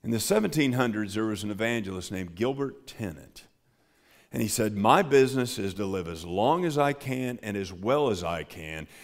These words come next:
and to serve my Savior as faithfully as I can until he thinks it's time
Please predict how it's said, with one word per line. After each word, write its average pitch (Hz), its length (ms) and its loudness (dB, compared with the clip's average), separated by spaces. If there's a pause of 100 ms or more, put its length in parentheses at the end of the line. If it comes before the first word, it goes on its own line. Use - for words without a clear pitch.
(120)
and 107 140 2
to 107 100 2
serve 131 320 4
my 120 200 2
Savior 101 500 -2
as 92 100 -8
faithfully 147 560 0
as 135 140 -2
I 131 120 4
can 131 360 -4
until 98 320 -4
he 165 260 -2
thinks 135 420 -2 (200)
it's - 180 -8
time 107 420 -2